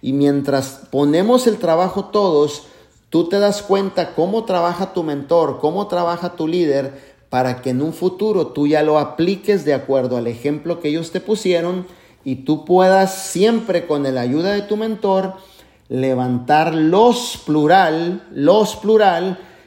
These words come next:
cheques de igualamiento de toda tu red. ¿Te gusta la idea? ¿Sí?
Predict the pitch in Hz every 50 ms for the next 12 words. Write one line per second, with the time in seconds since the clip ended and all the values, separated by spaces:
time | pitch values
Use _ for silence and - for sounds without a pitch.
0 | _ _ _ - - - 175 175 180 175 - 196 190 170 156 170 151 143 151 147
1 | 143 139 135 131 135 147 170 196 220 220 214 - - 190 175 151 135 120 - -
2 | 127 127 127 127 123 127 - 120 113 110 110 101 92 92 - _ _ _ _ _
3 | _ _ _ _ _ - 113 123 123 123 160 156 160 170 190 214 240 - - -
4 | _ _ _ _ _ _ _ _ _ _ _ _ _ _ _ _ _ _ _ _
5 | - _ _ _ - - - - - _ _ _ _ _ _ _ _ _ _ _
6 | _ _ _ _ _ _ _ _ _ _ _ _ _ _ _ _ _ _ _ _
7 | _ _ _ _ _ _ _ _ _ _ _ _ _ _ _ _ _ _ _ _
8 | _ _ _ - - 135 151 196 254 - - -